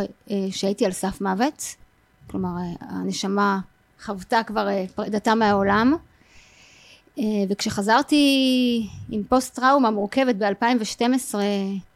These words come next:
כי צפו כל מיני, אה, אה, זיכרונות ופגיעות מיניות, אה, מושתקות, אה,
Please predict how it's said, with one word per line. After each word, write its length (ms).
כי 100
צפו 420
כל 160
מיני, 440
אה, 1600
אה, 80
זיכרונות 720
ופגיעות 480
מיניות, 600
אה, 60
מושתקות, 760
אה, 280